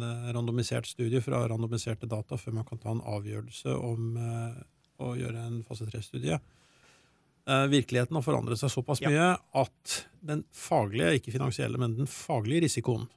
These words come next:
Speaker 1: at du, eh, gjør, at de randomiserte dataene dine er irrelevante før du kommer ut av startgropa med fase tre-studien,
Speaker 2: Ja.
Speaker 1: den risikoen er mye høyere nå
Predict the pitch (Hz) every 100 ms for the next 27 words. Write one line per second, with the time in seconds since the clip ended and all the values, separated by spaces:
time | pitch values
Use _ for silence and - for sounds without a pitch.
0 | _ 139 - - - 143 127 120 123 127
1 | 127 135 123 117 - - 139 - _ _
2 | _ 131 120 123 117 117 117 117 - 113
3 | 107 120 120 117 123 123 120 - 117 107
4 | 113 113 117 - 143 - 117 117 123 117
5 | 113 113 - 113 - 120 - 131 120 113
6 | 117 113 120 113 123 143 160 - 139 -
7 | _ 123 117 135 113 - 131 135 127 131
8 | 160 160 131 135 110 127 127